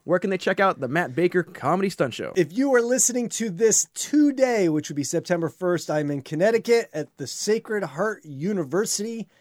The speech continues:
Speaker 2: in Fairfield, Connecticut. I'm doing two shows at eight and nine thirty. So come on out and check the show out. And then that's it.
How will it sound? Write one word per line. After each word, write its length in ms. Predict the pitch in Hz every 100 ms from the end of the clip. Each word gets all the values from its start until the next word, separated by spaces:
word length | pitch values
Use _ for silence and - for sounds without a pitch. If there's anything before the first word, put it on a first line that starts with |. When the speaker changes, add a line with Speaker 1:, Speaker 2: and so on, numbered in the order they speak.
| _ _
Speaker 2:
in 160 | 156 151
Fairfield, 920 | - 202 220 202 - 214 214 196 170
Connecticut. 600 | - 196 214 214 202 220 151
I'm 100 | 151
doing 260 | 151 143 123
two 280 | - 294 311
shows 540 | - 175 156 143 120
at 100 | 131 -
eight 220 | 175 175
and 80 | 147
nine 220 | 156 143
thirty. 360 | 165 160 156 156 _ _
So 160 | - 135
come 260 | - 190 190
on 220 | 170 170
out 240 | 175 185 -
and 180 | 139 131
check 400 | - 185 170 -
the 80 |
show 320 | 151 - 175 202
out. 200 | 233 196
And 120 | 185
then 320 | 202 202 196 165
that's 260 | 220 247
it. 200 | 294 285